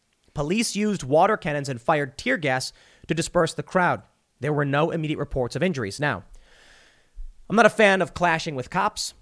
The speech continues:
I'm not a fan of this kind of violence, and I'm not a fan of police spraying people down, like, you know, like this. I'll, I'll, I'll tell you, though, there's a hard limit for everybody. When we see far leftists trying to burn ba-, burn down buildings and they're firebombing police trucks, I don't think you're solving anything.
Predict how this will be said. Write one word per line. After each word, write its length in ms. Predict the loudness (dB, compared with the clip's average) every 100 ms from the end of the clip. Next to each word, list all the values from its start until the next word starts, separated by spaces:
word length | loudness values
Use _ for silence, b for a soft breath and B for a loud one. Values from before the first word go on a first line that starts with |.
| -20 _ _ _
I'm 60 | -4
not 80 | -4
a 60 |
fan 480 | -2 -2 -2 -2 -4
of 420 | -4 -4 -2 -4
this 140 | -6 -6
kind 280 | -4 -4 -6
of 120 | 0
violence, 520 | 2 2 0 -4 -4
and 100 | -4
I'm 60 | -2
not 120 | -2
a 40 |
fan 280 | -2 -2 -2
of 160 | -6 -6
police 520 | -4 -4 -4 -6 -8
spraying 420 | -8 -4 -2 -2
people 260 | -6 -8 -2
down, 300 | 0 0 -4 -10
like, 160 | -8 -6
you 80 |
know, 100 | -6
like 180 | -6 -6
this. 280 | -8 -8 -10 -10 _ _ _ -20 -20 -20 -20 -4 4
I'll, 160 | 6 8
I'll, 180 | 8 8
I'll 140 | 4
tell 160 | 4 0
you, 120 | 0
though, 220 | -4 -8 -16 _ _ _ _ _ _ _ -8
there's 140 | -6
a 60 | 0
hard 220 | 2 2
limit 220 | -4 -6
for 140 | -6
everybody. 560 | -4 -4 -4 -6 -8 -12 b b b b 0
When 200 | 2 2
we 100 | 0
see 200 | -2 -2
far 280 | 2 2 4
leftists 380 | 0 -2 -6
trying 220 | -2 -2 -2
to 60 |
burn 260 | -2 -2 -2
ba-, 180 | -4 -4
burn 220 | -6 -2
down 240 | -2 -4 -4
buildings 440 | -6 -4 -4 -4
and 80 | -6
they're 60 |
firebombing 640 | -4 0 0 0 -2 -4 -6
police 280 | -6 -6 -4
trucks, 200 | -6 -4
I 80 | -4
don't 160 | -2
think 160 | -4 -4
you're 100 | -4
solving 380 | -2 -2 -2 -6
anything. 440 | -10 -10 -12 -14